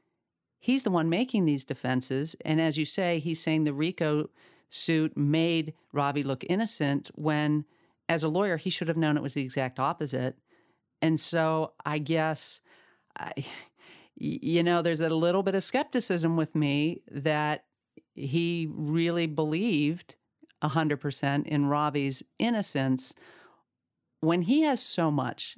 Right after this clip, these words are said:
And this is the thing, Abdu had so much to lose. Ravi was his platform too. Ravi and he had just written a book together. That book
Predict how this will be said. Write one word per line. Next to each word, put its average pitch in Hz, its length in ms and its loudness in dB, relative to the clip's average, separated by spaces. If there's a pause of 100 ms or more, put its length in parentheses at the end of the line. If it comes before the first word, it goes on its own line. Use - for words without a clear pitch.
And 165 180 2
this 202 160 0
is 220 120 0
the 220 100 0
thing, 269 480 0
Abdu 180 540 0 (340)
had 170 400 0 (100)
so 185 640 0
much 147 520 -2 (300)
to 165 100 2
lose. 196 540 0 (520)
Ravi 160 420 0
was 170 240 0
his 262 220 0
platform 127 580 -2
too. 220 400 -2 (640)
Ravi 156 340 2
and 165 120 2
he 175 140 2
had 151 160 -2
just 151 300 -2
written 147 280 0
a 143 60 2
book 220 300 -2
together. 131 500 -4 (680)
That 156 320 -2
book 220 300 2